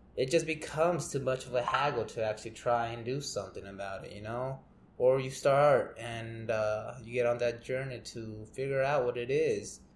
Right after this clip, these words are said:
And the more and more you get into it, the more and more you realize we're really fucked up. So instead of looking at it, you dra-, you'd rather just be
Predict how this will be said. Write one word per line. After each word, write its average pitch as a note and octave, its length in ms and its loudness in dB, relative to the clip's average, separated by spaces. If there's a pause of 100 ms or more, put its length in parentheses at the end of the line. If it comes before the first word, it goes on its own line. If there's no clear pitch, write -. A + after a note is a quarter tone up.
(420)
And A#2 140 -8
the A#2 80 -4
more B2+ 400 -2
and B2 160 -6
more B2+ 180 -4
you A#2+ 140 -6
get A#2 220 2
into C#3 440 -4
it, G#2 140 -10
the G#2 80 -6
more A#2 420 -6
and A#2 140 -8
more A#2+ 300 -8
you A2+ 160 -6
realize A2+ 600 -2
we're A2+ 120 -4
really A2 420 -6 (100)
fucked - 360 -4
up. C#3+ 320 0
So G#2 260 -4
instead A#2+ 320 0
of A2 180 -2
looking B2+ 360 -2
at G#2 160 -6
it, G2 100 -4
you A2 120 -10
dra-, A2 460 -2
you'd A2+ 160 -8
rather A#2+ 280 -2
just G2+ 340 -12
be G2+ 320 -14